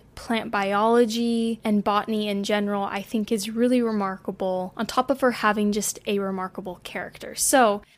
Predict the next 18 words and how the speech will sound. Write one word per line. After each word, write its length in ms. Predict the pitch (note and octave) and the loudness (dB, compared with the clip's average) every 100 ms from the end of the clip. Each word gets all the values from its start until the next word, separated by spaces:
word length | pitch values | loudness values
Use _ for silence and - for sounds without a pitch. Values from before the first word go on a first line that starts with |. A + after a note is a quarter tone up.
| _ | _
let's 380 | A3 A3 B3 - | 2 2 2 2
dive 300 | D#4+ E4 D4 | 2 2 4
in, 320 | C#4+ C4+ C4 | 2 2 2
starting 640 | - - B3 B3+ C#4 C4 | 0 4 4 6 6 6
with 180 | A#3 A3+ | 4 2
her 400 | - - G#3 - _ | -2 -2 -2 -2 _
early 560 | G#3+ A3 A3 A3 G#3+ G#3+ - | 0 2 2 0 -2 -4 -6
life. 600 | F#3+ F3+ F3+ G3+ - - _ _ - | -6 -6 -8 -12 -16 -20 _ _ -8
Catherine 420 | - A#3+ D#4 D#4 | -2 0 2 2
was 160 | D#4 A#3 | 2 2
born 320 | A3+ A3+ A#3+ | 2 4 4
on 140 | A3 | 2
April 300 | - A3+ C4 | 0 0 0
third 460 | C4+ C4 B3+ D4 D#4+ _ | 2 4 4 4 -2 _
in 180 | A#3+ G3+ - | -2 -2 -2
eighteen 520 | A#3+ C#4 - E4 D#4 | -4 -4 -8 -6 -4
ninety-eight 840 | D4+ D#4 D#4+ D#4+ - A#3+ C4+ - - _ - | -4 -4 -2 -4 2 2 2 -8 -20 _ 2
in, 460 | A#3+ A#3+ A#3 A#3 | 4 6 4 2